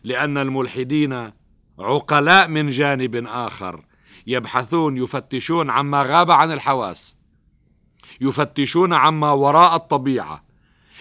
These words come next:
لأنهم يعلمون بأن ما اتفقوا عليه من قوانين الطبيعة قد يكون موهوماً، فهم سائرون مكتشفون يريدون الوصول إلى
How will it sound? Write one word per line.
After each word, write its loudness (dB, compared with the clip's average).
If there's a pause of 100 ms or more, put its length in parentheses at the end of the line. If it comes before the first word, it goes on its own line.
(120)
لأنهم 0
يعلمون 0
بأن -4
ما -4
اتفقوا -4
عليه 2
من -8
قوانين -4
الطبيعة 0
قد -4
يكون -2
موهوماً، -6 (1160)
فهم 0
سائرون 2 (580)
مكتشفون 0 (500)
يريدون 2 (440)
الوصول 2
إلى 2